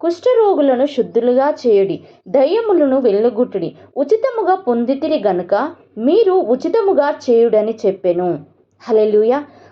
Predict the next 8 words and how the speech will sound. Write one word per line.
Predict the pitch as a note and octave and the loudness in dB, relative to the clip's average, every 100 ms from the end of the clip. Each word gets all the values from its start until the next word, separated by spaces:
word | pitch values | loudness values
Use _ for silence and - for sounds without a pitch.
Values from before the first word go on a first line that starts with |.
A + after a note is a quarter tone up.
| - | -6
అలాగే | D#4+ A4+ B4 D#4 D4 | -2 0 0 0 0
లూకా | C4 D#4+ E4 D#4 | 2 0 0 -2
తొమ్మిది | D#4 - B3 C#4 D4+ D4+ | 0 -2 0 -2 0 0
రెండులో | A3+ A3 A#3 G#3+ B3 - - _ _ _ - | 0 0 0 0 0 -2 -8 _ _ _ -10
ఒక | A3+ | -4
మాట | A3+ G3+ G3 | -4 -4 -2
వ్రాయబడి | E3+ F#3+ E3+ F#3+ F#3+ G3 F#3 | 0 0 0 0 0 0 -2
ఉంది. | F#3 F3 - | -2 -4 -6